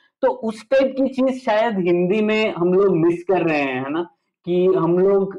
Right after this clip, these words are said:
इतने, अ, जो नए टेक्नोलॉजी के लिए जो शब्द होने चाहिए, जो हम लोग समझ पाए और उसका प्रयोग कर पाए,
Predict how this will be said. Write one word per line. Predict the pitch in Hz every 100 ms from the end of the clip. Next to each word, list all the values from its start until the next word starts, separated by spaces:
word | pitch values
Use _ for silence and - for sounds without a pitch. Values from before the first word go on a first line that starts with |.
| 180
इतने, | 165 190 196 202 208
अ, | 202 156 - - 151 147 139
जो | 170 180
नए | 160 175 190
टेक्नोलॉजी | 147 - 165 165 170 185
के | 190
लिए | 175 180
जो | 180
शब्द | 180 160 165 165
होने | 165 170 165
चाहिए, | 165 156 160 156
जो | 156 156
हम | 156 156
लोग | 160 -
समझ | 151 156 160 -
पाए | 156 151 151 - _ 151
और | 156
उसका | 156 -
प्रयोग | 165 160 147 175 180
कर | 160 147
पाए, | 165 165